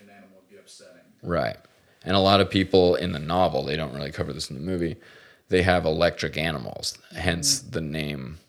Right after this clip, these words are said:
Speaker 2: of the novel, Do Androids Dream of Electric Sheep?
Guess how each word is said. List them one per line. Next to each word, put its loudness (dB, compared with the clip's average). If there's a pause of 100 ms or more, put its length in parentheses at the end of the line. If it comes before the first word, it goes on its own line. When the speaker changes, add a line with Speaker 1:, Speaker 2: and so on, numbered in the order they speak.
(280)
Speaker 2:
of -2
the -12
novel, -8 (320)
Do -6
Androids -8
Dream -8
of -10
Electric -10
Sheep? -10